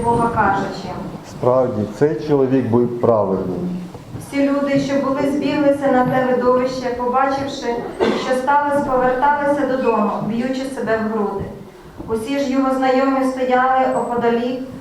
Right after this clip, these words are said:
Speaker 1: а жінки, що були, прийшли слідом за ним з Галилеї, дивилися на це, похорон Ісуса.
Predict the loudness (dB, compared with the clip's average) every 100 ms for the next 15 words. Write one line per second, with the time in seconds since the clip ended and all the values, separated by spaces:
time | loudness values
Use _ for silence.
0 | -10 0 0 4 4 4 2 -2 0 2
1 | 2 2 2 0 -2 -2 -4 -4 -4 -2
2 | 0 2 2 2 2 0 0 2 2 2
3 | 2 0 2 2 2 0 -2 -2 -4 -4
4 | -6 -6 -12 -8 -8 -6 -2 0 2 2
5 | 2 0 -2 -6 -4 -4 -4 -6